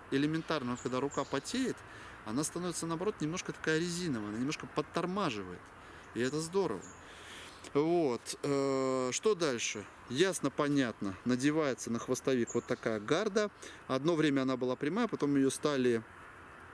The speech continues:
э, стали, м, загибать. Мне непонятно, почему эту гарду загибают именно к тебе. Потому что, на мой взгляд, вот ровно переставить и даже ещё больше отогнуть вот в эту вот сторону,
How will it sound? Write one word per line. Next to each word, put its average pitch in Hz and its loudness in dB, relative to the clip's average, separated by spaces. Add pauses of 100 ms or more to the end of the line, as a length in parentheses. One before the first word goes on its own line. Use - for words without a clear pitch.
(220)
э, 117 2
стали, 117 2 (140)
м, 60 -2 (360)
загибать. 135 0 (1400)
Мне 131 6
непонятно, 175 2
почему 143 0
эту - -2
гарду 151 0
загибают 117 -2
именно 131 2
к - -6
тебе. 123 0 (280)
Потому 120 0
что, - 0
на 139 4
мой 165 2
взгляд, 135 2 (320)
вот 131 2
ровно 156 4
переставить 143 2 (300)
и 120 4
даже 151 4
ещё 156 4
больше 147 2 (440)
отогнуть 147 2
вот 120 2
в 147 6
эту 139 4
вот 113 2
сторону, 208 2